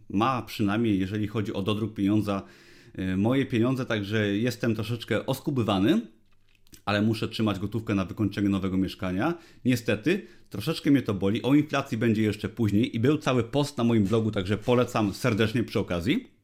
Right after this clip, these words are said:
Idziemy dalej. Kolejny punkt, z którego się bardzo cieszę, to na moim blogu pojawił się nowy kurs Amazon Merch, czyli kurs, y, tworzenia koszulek na Amazonie. Jest to taki, powiedziałbym, troszeczkę, mm,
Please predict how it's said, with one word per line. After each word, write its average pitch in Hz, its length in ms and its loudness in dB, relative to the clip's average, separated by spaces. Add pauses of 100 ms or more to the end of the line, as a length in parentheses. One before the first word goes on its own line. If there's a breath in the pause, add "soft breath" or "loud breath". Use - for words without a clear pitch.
(640)
Idziemy 143 280 4
dalej. 92 200 2
Kolejny 214 320 0
punkt, 196 320 -2 (380 loud breath)
z - 100 -20
którego 156 320 0
się 120 200 2
bardzo 135 260 0
cieszę, 127 320 -4
to 120 300 0 (260 loud breath)
na 117 100 2
moim 165 260 2
blogu 139 240 0
pojawił 123 420 2
się 110 200 0
nowy 151 240 2
kurs 143 320 -2
Amazon 117 400 0
Merch, 135 260 2 (600 loud breath)
czyli 131 280 0
kurs, 156 440 -2
y, 107 360 0
tworzenia 139 560 2
koszulek 123 720 0
na 117 160 0
Amazonie. 120 640 2
Jest 214 260 -2
to 190 60 -6
taki, - 240 -8
powiedziałbym, 127 560 2 (360 loud breath)
troszeczkę, 123 640 0
mm, 113 140 0